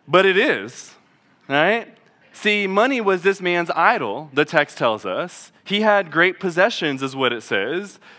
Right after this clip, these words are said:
Jesus says, "In order to go to heaven, in order to have eternal life, in order to enter into the kingdom of God, you can't have any other gods before me." And money was his god.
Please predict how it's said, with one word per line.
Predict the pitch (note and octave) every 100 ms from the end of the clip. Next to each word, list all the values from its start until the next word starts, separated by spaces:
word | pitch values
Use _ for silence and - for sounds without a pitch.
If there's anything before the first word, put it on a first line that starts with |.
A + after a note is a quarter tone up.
| -
Jesus | B2+ G3 A3 A3+
says, | - G3+ F3+ F3 - -
"In | F3+
order | F3+ G#3+
to | A#3
go | G#3 A3
to | G3+
heaven, | F#3+ A3+ E3 C3 D3+ F#3+ -
in | D3+
order | F3 G#3+ A#3
to |
have | A3 G3+
eternal | G3+ - G3+ G3+
life, | F#3 F3+ D3+ E3 - -
in | F3
order | F#3 A3 A3
to | G3
enter | G#3 G#3 G#3
into | G3+ G3
the |
kingdom | G3 G3 G3 F#3+
of | F#3+
God, | E3+ D#3 C3+ C#3+ E3 -
you | D3+ F3+ A3
can't | - A3+ G#3+ F#3+
have | G#3 F#3+ F3
any | F3+ G#3 A3+
other | F3 F3+ F#3
gods | D#3+ D3+ D3 D3 C#3
before | D3 - F3 D#3+
me." | G#2 F#2 E3 F#3 _ _ _ _ -
And | B2+ C#3+
money | F3 G#3+ G3
was | C#3+ D#3
his | C#3+
god. | D3 F#3+ B2 G2+ D#3+